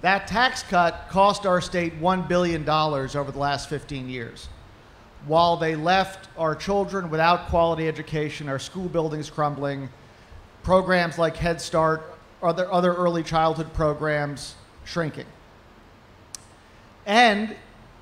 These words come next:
it also left us in a situation where those richest people, the, the top one percent, pay the low, pay a lower share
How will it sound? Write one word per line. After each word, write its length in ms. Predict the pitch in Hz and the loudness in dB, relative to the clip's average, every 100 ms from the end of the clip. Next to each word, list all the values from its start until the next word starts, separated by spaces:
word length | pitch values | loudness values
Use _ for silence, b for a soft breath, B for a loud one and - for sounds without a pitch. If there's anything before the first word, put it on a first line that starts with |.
| - | -10
it 100 | 180 | 0
also 380 | 180 240 233 226 | 4 4 4 0
left 320 | 185 190 190 | 2 2 0
us 140 | 185 180 | -4 -6
in 80 | |
a 60 | 175 | -6
situation 680 | 190 180 175 175 175 - 175 | -6 -6 -2 -2 -2 -6 -4
where 140 | 170 | -2
those 260 | 170 165 143 | 0 -2 -2
richest 580 | 175 214 240 214 - - | -2 0 -2 -6 -6 -6
people, 460 | 220 - 127 - - | -6 -6 -12 -14 -14
the, 120 | 156 147 - | -14 -12 -12
the 100 | 151 | -8
top 380 | 180 220 220 | -2 0 0
one 180 | 196 202 | -6 -8
percent, 480 | 190 175 170 156 147 - - B B B - - | -8 -12 -8 -10 -10 -18 -20 B B B -6 -2
pay 240 | 220 196 | 0 0
the 140 | 170 | -2
low, 440 | 156 160 208 254 240 | -6 2 4 4 2
pay 200 | 185 190 | -2 -2
a 80 | 165 | -2
lower 540 | 165 214 269 269 254 | 0 2 2 -2 -6
share 480 | - 220 220 160 | -8 -8 -6 -6